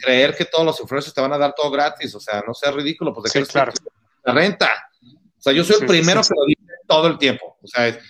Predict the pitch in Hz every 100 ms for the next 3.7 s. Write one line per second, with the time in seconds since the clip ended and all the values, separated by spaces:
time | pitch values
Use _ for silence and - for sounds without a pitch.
0 | - _ - 247 269 262 214 220 226 220
1 | 208 - 202 202 - 196 190 180 - 165
2 | 131 - _ _ _ _ _ _ - 139
3 | 147 143 143 139 156 -